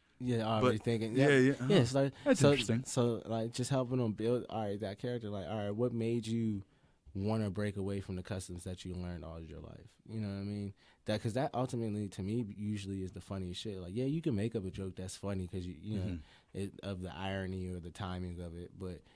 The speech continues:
Speaker 1: usually some real life shit is what really gets people 'cause it's like, "Yo, I, f-, I felt that." <laughs> You know what I mean?
Speaker 2: It's like, "My
Speaker 1: That's the
Speaker 2: dad
Speaker 1: best.
Speaker 2: was racist too.
Speaker 1: Yeah.
Speaker 2: Ah, I get it. Ah."
Speaker 1: Yeah, yeah, yeah. Let me tell you what my racist dad said. You know, and then,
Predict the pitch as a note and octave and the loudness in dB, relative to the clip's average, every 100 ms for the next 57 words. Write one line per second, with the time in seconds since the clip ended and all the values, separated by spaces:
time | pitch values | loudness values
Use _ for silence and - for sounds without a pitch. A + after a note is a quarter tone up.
0 | _ G2+ B2 A#2 G#2+ F#2+ - F#2 F#2 G#2 | _ 2 2 4 0 -2 -4 -6 -4 -2
1 | G2 F#2+ F2+ - G2 F2 - F2 E2+ F#2 | -2 -4 -6 -6 -6 -8 -10 -14 -12 -10
2 | E2+ F2+ F#2+ F#2 E2+ _ _ _ A2 G#2 | -8 -6 -6 -6 -8 _ _ _ -4 -2
3 | - F#2 E2 E2 - E2+ F#2 F#2+ F2 E2+ | -2 -6 -6 -10 -8 -8 -8 -8 -8 -8
4 | F2 F2+ E2 - - G3 - F2 F#2+ - | -6 -6 -6 -8 -8 -10 -12 -10 -10 -8
5 | F#2+ F2+ F2 D2 - C3 C#3+ C#3+ C#3+ C#3 | -8 -8 -12 -14 -8 4 6 6 4 4
6 | C#3+ C#3 - A2 B2 C3 B2 A#2 B2 B2 | 2 0 0 0 8 8 8 6 6 4
7 | A#2 A#2 B2 A#2+ B2 - - A#2+ A2 - | 2 2 2 2 -6 -4 -4 -2 2 4
8 | A#2+ A#2 A2+ G2 F2 E2+ - - B2 A#2+ | 6 4 2 -4 -8 -6 -2 4 4 4
9 | A#2+ A#2+ A2+ A#2+ A#2 A2+ A#2 A#2 G2 D3+ | 4 2 2 2 2 2 0 -2 0 2
10 | D#3 D3+ C#3+ D3 D3+ D#3 F3+ D#3 B2+ G#2+ | 2 2 0 0 -2 -2 -4 -2 -2 -2
11 | G#2+ G2+ F2 F2+ F2 D2 C#3 D#3 C#3 D#3 | -2 -2 -2 -4 -6 0 4 4 6 6
12 | E3+ F3 | 8 6